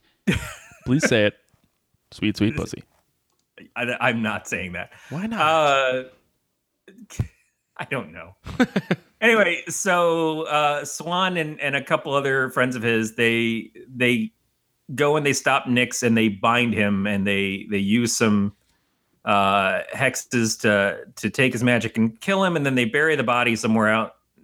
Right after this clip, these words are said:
Speaker 1: uh, where no one's be-, supposed to be able to find it. Years go by, and people,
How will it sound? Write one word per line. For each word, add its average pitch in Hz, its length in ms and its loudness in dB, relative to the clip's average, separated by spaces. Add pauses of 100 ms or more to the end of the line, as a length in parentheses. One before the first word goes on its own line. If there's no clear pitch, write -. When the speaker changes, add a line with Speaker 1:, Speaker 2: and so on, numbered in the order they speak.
Speaker 1:
uh, 110 360 2
where 104 160 -2
no 104 140 0
one's 107 180 -2
be-, 117 200 -10
supposed - 260 -2
to - 40 -20
be 113 60 0
able 101 140 0
to - 60 -8
find 98 200 0
it. - 120 -16 (1600)
Years 185 340 0
go 151 200 2
by, 127 640 2
and 107 880 0 (300)
people, 135 420 -2